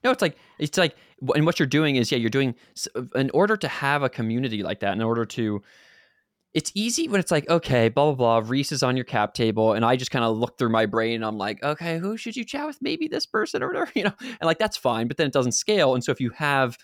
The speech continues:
um, you know, these, these two hundred, like, a bunch of different operators, if you have, you know, two hundred operator L Ps and all this stuff, then it's like, "Okay, cool. How do you,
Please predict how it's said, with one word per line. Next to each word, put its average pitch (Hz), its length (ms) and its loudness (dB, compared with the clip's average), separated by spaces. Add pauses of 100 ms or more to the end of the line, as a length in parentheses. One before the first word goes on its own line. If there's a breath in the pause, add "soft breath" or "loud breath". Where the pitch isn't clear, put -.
(380 soft breath)
um, 113 520 2
you 131 120 -2
know, 113 100 0
these, 110 320 -6
these 113 200 -4
two 131 200 0
hundred, 123 220 -2
like, 110 160 0
a 107 80 0
bunch 131 360 0
of 113 140 -4
different 117 300 -4
operators, 117 720 0 (220 soft breath)
if - 160 -4
you 117 80 2
have, 110 240 2
you 113 80 -2
know, 107 240 0
two - 140 -6
hundred 110 200 0
operator 104 360 -2
L 95 100 -2
Ps 190 460 -2
and 123 100 0
all 120 80 0
this 120 100 -6
stuff, 196 140 -2
then 156 100 0
it's 135 140 0
like, 120 140 0 (260 soft breath)
"Okay, 190 280 -2
cool. 202 220 4
How 143 220 2
do 156 80 0
you, 147 260 2